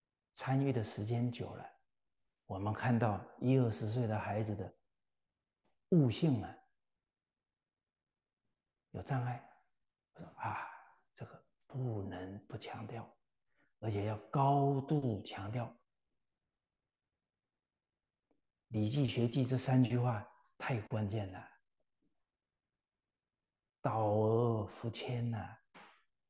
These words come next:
引导，循循善诱，不是牵，牵是硬拉他，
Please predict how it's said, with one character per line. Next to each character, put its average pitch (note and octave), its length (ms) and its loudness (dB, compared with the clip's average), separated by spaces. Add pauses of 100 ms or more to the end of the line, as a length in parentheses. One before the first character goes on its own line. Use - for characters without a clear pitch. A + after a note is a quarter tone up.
(140)
引 A#2 280 -2
导， - 340 -12 (960)
循 A#2 340 -4
循 A2+ 240 -4
善 A2+ 320 -6
诱， A2 320 -10 (2250)
不 A2+ 340 2
是 C3 180 -2
牵， C3 400 -2
牵 C3 240 2
是 C3 140 0
硬 D3+ 240 4
拉 F#2+ 220 -4
他， F#2+ 280 -12